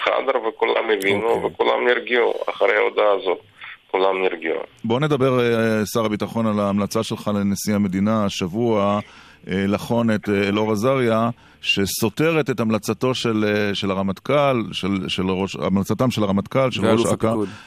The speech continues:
Speaker 3: והפרקליט הצבאי. תשמע מה אמר על ההמלצה הזו השבוע כאן בגלי צה"ל,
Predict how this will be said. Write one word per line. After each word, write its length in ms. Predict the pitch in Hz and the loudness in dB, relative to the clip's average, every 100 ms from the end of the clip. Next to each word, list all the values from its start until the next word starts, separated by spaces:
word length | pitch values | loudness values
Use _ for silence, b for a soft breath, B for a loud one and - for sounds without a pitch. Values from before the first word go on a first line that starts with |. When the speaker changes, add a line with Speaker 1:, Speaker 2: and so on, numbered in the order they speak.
| B 104 | B -8
Speaker 3:
והפרקליט 1300 | 87 104 117 120 120 117 107 107 104 98 107 120 110 | 0 2 4 4 4 2 2 2 2 0 -2 0 -2
הצבאי. 420 | 110 110 120 151 B B B | -2 2 4 2 B B B
תשמע 320 | - 107 165 185 | -8 -2 0 2
מה 160 | 170 | 0
אמר 300 | 151 143 131 | 2 0 2
על 160 | 127 120 | 2 2
ההמלצה 600 | 113 110 110 110 - 127 | 2 2 2 0 2 0
הזו 480 | 113 98 117 113 107 | 2 0 2 2 0
השבוע 680 | - 104 120 123 113 104 98 101 | 0 0 2 2 2 2 0 -2
כאן 180 | 117 113 | 0 0
בגלי 500 | 110 107 101 104 107 | 0 0 0 0 -2
צה"ל, 420 | - 143 123 | 0 0 2